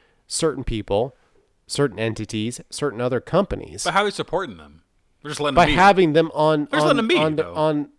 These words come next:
Speaker 1: on their service.
Speaker 2: They're just letting them be. They're not, like, supporting them and saying, like, they're not putting them to the top of their line. They're just
Speaker 1: Yeah.
Speaker 2: saying they're just supporting them. They're, I mean, they're not,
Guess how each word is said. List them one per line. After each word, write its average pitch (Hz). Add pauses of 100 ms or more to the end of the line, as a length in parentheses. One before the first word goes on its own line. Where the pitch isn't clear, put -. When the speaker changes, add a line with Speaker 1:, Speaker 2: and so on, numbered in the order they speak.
Speaker 1:
on 156
their 165
service. -
Speaker 2:
They're 359
just -
letting 196
them 135
be. 202
They're 147
not, 185
like, 160
supporting 151
them 110
and 104
saying, 120
like, 104 (280)
they're 151
not 147
putting 139
them 139
to 120
the 98
top 143
of 101
their 82
line. 123
They're 113
just 320
Speaker 1:
Yeah. -
Speaker 2:
saying 147
they're 160
just 175
supporting 185
them. 85
They're, 117
I 127
mean, 131
they're 151
not, 180